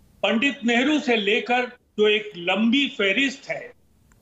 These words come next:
चाहे वो लाल बहादुर शास्त्री हो, मोरारजी देसाई हो, किसी भी प्रधानमंत्री के अगर विदेशी दौरों का स्मरण करेंगे,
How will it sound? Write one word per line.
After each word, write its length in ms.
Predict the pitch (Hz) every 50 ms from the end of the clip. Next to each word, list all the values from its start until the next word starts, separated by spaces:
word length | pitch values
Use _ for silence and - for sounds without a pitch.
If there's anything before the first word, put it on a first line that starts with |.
| _ _ _ _ _ _ _ _ _ _ -
चाहे 180 | 202 196 196 208
वो 140 | 226 240
लाल 220 | 214 208 202 208 208
बहादुर 340 | 202 196 196 190 196 233 214
शास्त्री 580 | - - 196 185 175 - - 214 220 214 180
हो, 140 | 170 185 196
मोरारजी 440 | 190 185 180 175 175 175 170 190 202
देसाई 520 | - 165 160 160 - 202 208 233 254 247
हो, 260 | 185 160 156 143 143 - - _ _ _ _ _ _ _ _ _ _ _ _ -
किसी 380 | - 262 269 - - 349 349 349
भी 120 | 349 330 311
प्रधानमंत्री 840 | 226 - 233 202 214 196 190 190 180 170 165 156 - 165 165 165
के 380 | 160 - 170 165 170 190 190 185 - _ _ _ _ _ _ -
अगर 360 | 175 175 175 175 247 269 269 262 262 - - _ _ _ _ -
विदेशी 520 | 170 180 185 247 262 247 - 294 302 -
दौरों 300 | 220 214 208 208 214 262
का 600 | 214 - - 226 208 202 202 202 202 - - - - _ _ _ _ _ _ _ _ _ _ _ _ _ _ _ - -
स्मरण 460 | 185 180 - 233 240 247 262 262 247
करेंगे, 640 | - - 175 156 147 135 - - 151 185 214 -